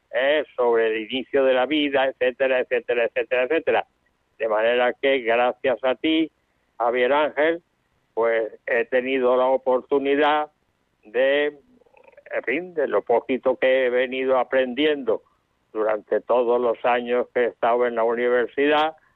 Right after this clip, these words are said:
y lo utilizo ahora para, eh, en fin, eh,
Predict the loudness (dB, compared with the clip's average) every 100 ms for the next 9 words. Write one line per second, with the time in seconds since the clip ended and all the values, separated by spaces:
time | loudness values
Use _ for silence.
0 | _ _ _ _ -10 -8 -2 -2 -2 -4
1 | -4 -4 0 2 2 2 2 2 0 -2
2 | -2 0 0 -2 -8 _ _ _ _ -6
3 | -2 0 0 0 -2 -4 -8 -10 -6 -6
4 | -6 -10 -14 -18 _ _ _